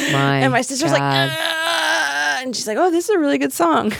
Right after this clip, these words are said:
Speaker 2: <laughs>
Speaker 1: And you're like, "This is a Spotify commercial, ruining everything yet again."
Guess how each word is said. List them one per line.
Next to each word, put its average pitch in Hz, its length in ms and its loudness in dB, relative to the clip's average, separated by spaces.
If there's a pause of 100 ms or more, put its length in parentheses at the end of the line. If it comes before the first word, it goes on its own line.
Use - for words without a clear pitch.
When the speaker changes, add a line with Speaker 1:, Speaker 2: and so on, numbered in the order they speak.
(100)
Speaker 2:
<laughs> - 160 -12
Speaker 1:
And 160 220 0
you're 147 200 0
like, 139 360 0
"This 143 220 -2
is 143 140 -2
a 139 160 -8
Spotify 139 460 -2
commercial, 135 680 0 (760)
ruining 135 500 4
everything - 400 0
yet - 220 2
again." 80 460 -2